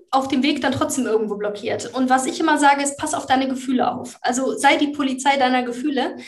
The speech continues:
äh, weil schle-, Gedanken merken wir manchmal nicht so. Das dauert auch wirklich manchmal nur eine Millisekunde, dann war der da und dann fühlst du dich schlecht, du weißt aber gar nicht, warum. Und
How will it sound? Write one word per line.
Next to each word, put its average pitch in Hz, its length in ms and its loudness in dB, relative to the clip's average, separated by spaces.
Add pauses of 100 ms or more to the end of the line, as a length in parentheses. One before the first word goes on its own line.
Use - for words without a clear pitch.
(340)
äh, 254 240 4
weil 254 420 4 (340)
schle-, - 680 0
Gedanken 285 500 2
merken 294 300 4
wir 233 120 4
manchmal 208 460 0
nicht 202 180 -4
so. 202 120 -6
Das 208 180 -6
dauert 277 340 4
auch 262 180 -2
wirklich 285 280 -4
manchmal 285 320 2
nur 277 100 0
eine 269 120 4
Millisekunde, 285 800 2
dann 240 180 4
war 269 180 6
der 240 180 2
da 233 320 2
und 302 140 2
dann 269 80 -2
fühlst 285 300 -4
du - 40 -14
dich 247 180 -8
schlecht, - 280 -4
du - 60 -12
weißt 302 260 0
aber 247 180 0
gar 247 160 2
nicht, 247 180 -4
warum. 247 420 -2 (500)
Und 254 460 6